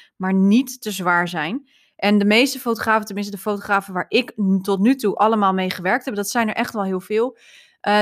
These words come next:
die leveren mij dus de grotere kwaliteit aan, maar ook de, meteen de website kwaliteit, zodat ik het ook voor,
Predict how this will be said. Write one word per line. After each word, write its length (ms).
die 380
leveren 560
mij 180
dus 180
de 120
grotere 580
kwaliteit 600
aan, 140
maar 140
ook 220
de, 80
meteen 400
de 120
website 440
kwaliteit, 500
zodat 200
ik 80
het 140
ook 240
voor, 440